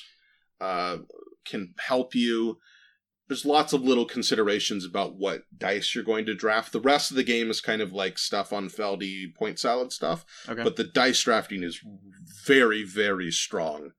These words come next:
Speaker 2: Mm-hmm.
Speaker 1: Um, and that's what kind of saves the game. It also has an excellent art style, uh, pleasure to look at, and a good kind of midweight Euro. Again, that Baroque Euro, which I do enjoy quite a bit. Um, I think a lot of the people who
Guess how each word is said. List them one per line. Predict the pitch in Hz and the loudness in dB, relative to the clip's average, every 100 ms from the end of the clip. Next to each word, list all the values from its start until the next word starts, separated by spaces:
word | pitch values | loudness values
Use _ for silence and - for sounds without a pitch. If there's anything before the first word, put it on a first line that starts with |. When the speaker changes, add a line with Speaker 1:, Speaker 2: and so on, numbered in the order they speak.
| _ | _
Speaker 2:
Mm-hmm. | 117 110 - - | -8 -8 -10 -4
Speaker 1:
Um, | 98 90 90 | -2 -2 -4
and | 98 | -4
that's | 104 95 - | 0 0 -2
what | 98 87 | -4 -4
kind | 107 95 | -4 -2
of | 87 | -2
saves | 110 98 85 | -2 -4 -6
the | 87 | -6
game. | 92 90 | -4 -4
It | 92 104 | -8 -6
also | - 127 123 120 | -2 -2 2 2
has | 98 | 2
an | 107 | 0
excellent | 101 - - 95 | -2 -4 -4 -6
art | - 87 - | -4 -6 -4
style, | - 82 82 80 - | -2 -2 -2 -6 -10
uh, | 78 73 - | -8 -8 -8
pleasure | - 101 87 | -6 -6 -4
to | 92 | -6
look | 87 - | -6 -4
at, | 92 85 - - - | -4 -4 -10 -20 -6
and | 113 | -4
a | |
good | 123 120 127 | -2 0 0
kind | - 123 | 2 2
of | 120 | 4
midweight | 117 117 113 117 104 | 4 2 4 2 4
Euro. | 123 127 | 2 2
Again, | 101 95 104 | 0 0 0
that | 95 85 | 0 -2
Baroque | 101 104 101 - | -2 -2 -2 -4
Euro, | 101 104 | -2 0
which | 98 104 104 | 0 -2 -2
I | |
do | 98 85 101 110 | -2 -4 -8 -6
enjoy | 98 87 92 87 | -6 -4 -2 -4
quite | - _ 92 90 | -6 _ -2 -2
a | |
bit. | 85 90 98 - - - - _ | -2 -4 -4 -8 -20 -20 -20 _
Um, | 82 87 85 80 76 78 - | -4 -2 -2 -4 -6 -12 -8
I | 95 | -6
think | 113 92 | -4 -6
a | 107 90 | -10 -10
lot | 104 110 117 | -6 2 6
of | 117 | 6
the | 104 | 2
people | - 113 107 | -2 -4 -4
who | 87 107 95 | -8 -6 -6